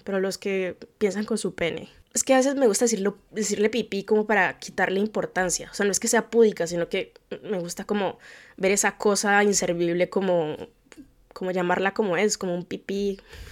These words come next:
<laughs> Como algo ahí accesorio.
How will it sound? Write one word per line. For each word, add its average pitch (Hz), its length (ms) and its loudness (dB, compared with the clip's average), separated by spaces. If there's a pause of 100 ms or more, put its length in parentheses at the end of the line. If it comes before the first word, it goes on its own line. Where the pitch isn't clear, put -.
(920)
<laughs> 254 80 6 (1300)
Como 240 340 6
algo 220 260 6
ahí 220 140 8
accesorio. 190 720 0